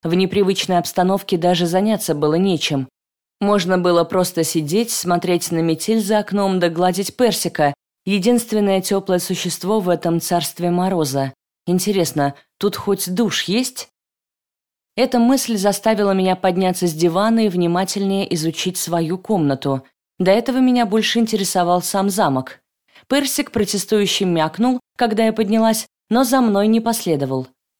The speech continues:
Ледяной пол его раздражал значительно больше, нежели моё отсутствие.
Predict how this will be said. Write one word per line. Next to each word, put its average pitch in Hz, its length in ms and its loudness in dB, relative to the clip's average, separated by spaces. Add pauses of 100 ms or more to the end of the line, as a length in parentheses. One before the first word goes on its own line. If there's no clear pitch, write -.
(120)
Ледяной 214 500 4
пол 262 300 0
его 214 320 2
раздражал 180 640 0
значительно 196 680 0
больше, 208 460 0
нежели 160 460 0
моё 156 340 2
отсутствие. 135 720 -6